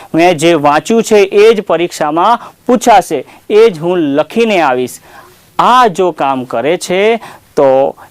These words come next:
એ સફળ થાય છે. અને અંતે એક વન્ડરફુલ શબ્દ છે જે તમારે મનમાં યાદ રાખવાનો છે,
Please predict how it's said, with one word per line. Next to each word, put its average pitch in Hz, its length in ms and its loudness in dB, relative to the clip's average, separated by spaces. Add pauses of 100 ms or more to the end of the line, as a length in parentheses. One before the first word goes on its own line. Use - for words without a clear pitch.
(120)
એ 202 300 4
સફળ 131 480 -4
થાય 127 280 -10
છે. - 160 -18 (460)
અને 156 180 2
અંતે 226 560 0 (420)
એક 175 180 -2
વન્ડરફુલ 233 580 2
શબ્દ 180 420 -2
છે - 260 -12 (440)
જે 165 200 0
તમારે 190 520 2
મનમાં 165 480 0
યાદ 131 380 0
રાખવાનો 117 500 -8
છે, - 140 -18